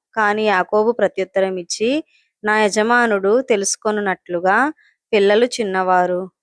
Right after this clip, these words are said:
పశువులు మెల్లగా నడవవలెను. మీరు ముందుకు సాగుడి.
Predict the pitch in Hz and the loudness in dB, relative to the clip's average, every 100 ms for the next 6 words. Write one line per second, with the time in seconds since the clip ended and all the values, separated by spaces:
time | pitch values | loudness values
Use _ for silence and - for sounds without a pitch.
0 | - 196 - 247 226 247 269 208 190 190 | -2 -2 0 -2 0 2 2 2 2 2
1 | 196 247 214 185 185 180 180 175 170 - | 2 2 0 0 0 -2 -4 -6 -10 -14
2 | _ _ _ 220 220 233 240 269 202 208 | _ _ _ -2 2 2 2 0 -2 -4
3 | 226 - 190 180 180 175 175 | -4 -2 0 0 -2 -4 -6